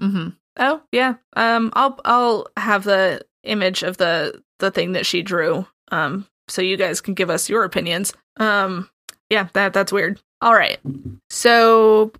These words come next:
Speaker 2: boo. Um, these guys have also popped up during the Roswell incident, or the
Speaker 1: Mm-hmm.
Speaker 2: Corona incident, 'cause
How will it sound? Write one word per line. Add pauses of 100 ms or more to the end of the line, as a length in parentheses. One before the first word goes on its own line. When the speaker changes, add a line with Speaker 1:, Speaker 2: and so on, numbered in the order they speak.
(140)
Speaker 2:
boo. (240)
Um,
these
guys
have
also
popped
up
during
the
Roswell
incident, (200)
or
the
Speaker 1:
Mm-hmm.
Speaker 2:
Corona
incident,
'cause